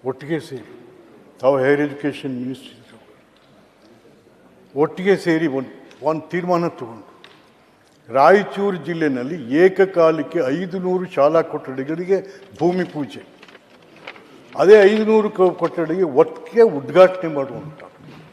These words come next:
ಅದು ಅವತ್ತು ಬೋಸರಾಜ್ ಇಂಥವರೆಲ್ಲ ಸೇರಿ ಅವತ್ತು, ಹೌದು, ಮಾತಿನಂತೆ ಅವತ್ತು ಉದ್ಘಾಟನೆ ಕೂಡ ಆಯಿತು, ಐದುನೂರು ಶಾಲಾ ಕೊಠಡಿಗಳು.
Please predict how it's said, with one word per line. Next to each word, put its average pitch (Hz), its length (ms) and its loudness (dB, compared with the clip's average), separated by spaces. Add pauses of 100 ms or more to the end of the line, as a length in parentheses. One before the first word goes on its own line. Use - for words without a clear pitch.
(580)
ಅದು 180 160 2
ಅವತ್ತು 180 240 -2
ಬೋಸರಾಜ್ 165 560 2
ಇಂಥವರೆಲ್ಲ 143 460 -2
ಸೇರಿ 147 760 0 (500)
ಅವತ್ತು, 143 300 0
ಹೌದು, 143 320 2 (840)
ಮಾತಿನಂತೆ 185 680 2
ಅವತ್ತು 170 280 -2
ಉದ್ಘಾಟನೆ 165 560 -2
ಕೂಡ 156 220 -8
ಆಯಿತು, 117 520 -4
ಐದುನೂರು 160 500 -10
ಶಾಲಾ 135 340 -4
ಕೊಠಡಿಗಳು. 120 760 -16